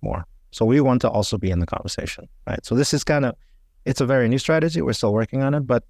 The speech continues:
we're increasing that, at least let's say we're decreasing that gap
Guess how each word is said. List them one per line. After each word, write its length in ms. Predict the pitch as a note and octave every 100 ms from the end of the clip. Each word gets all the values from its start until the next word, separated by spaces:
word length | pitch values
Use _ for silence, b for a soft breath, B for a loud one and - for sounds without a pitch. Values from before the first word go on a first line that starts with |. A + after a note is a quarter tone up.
| -
we're 260 | - A#2+ A#2
increasing 760 | B2 A#2 - C3+ B2+ A2+ G#2
that, 260 | G#2+ A2 - _ _ - -
at 160 | B2+
least 220 | D3+ -
let's 160 | A#2 -
say 100 | A2+ G#2+
we're 140 | G#2
decreasing 580 | F2+ D3+ - G#2 - F2
that 180 | F2+ -
gap 220 | -